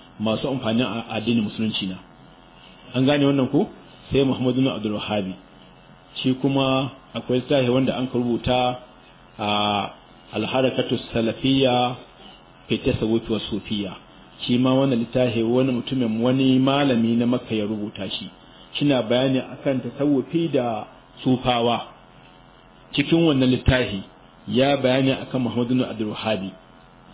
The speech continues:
Tare da shi Muhammadu bin Abdul Wahhabi, magana ta gaskiya, shi na da ahda'u masu yawa. Shi na da kusakurai masu yawa. Kuma magana ta gaskiya, ya ci zarafin maluma,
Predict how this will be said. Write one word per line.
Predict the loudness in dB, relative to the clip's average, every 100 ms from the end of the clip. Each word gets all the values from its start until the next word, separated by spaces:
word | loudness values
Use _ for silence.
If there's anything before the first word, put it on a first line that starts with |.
| 0
Tare | 2 4
da | 2
shi | 2 2 2
Muhammadu | 0 -2 0 0
bin | 0
Abdul | -4 -4
Wahhabi, | -2 -2 -4 -10 -20 -16 -6
magana | -2 -2 -2
ta | -4
gaskiya, | -2 -2
shi | 0
na | -2
da | -2 -6
ahda'u | -6 -4 -4 -2
masu | -4 0 2
yawa. | 2 -2 -10 -20 -20 -20 -20 -20 -20 -20 -4
Shi | 0
na | 2
da | 0
kusakurai | 0 -4 -2 2 2
masu | 2 2 2
yawa. | 2 2 -6 -16 -20 -20 -20 -4
Kuma | -2 0
magana | 2 2 0
ta | 0
gaskiya, | -4 0 0 2
ya | 0
ci |
zarafin | 0 0 0
maluma, | 0 2 2 2 -2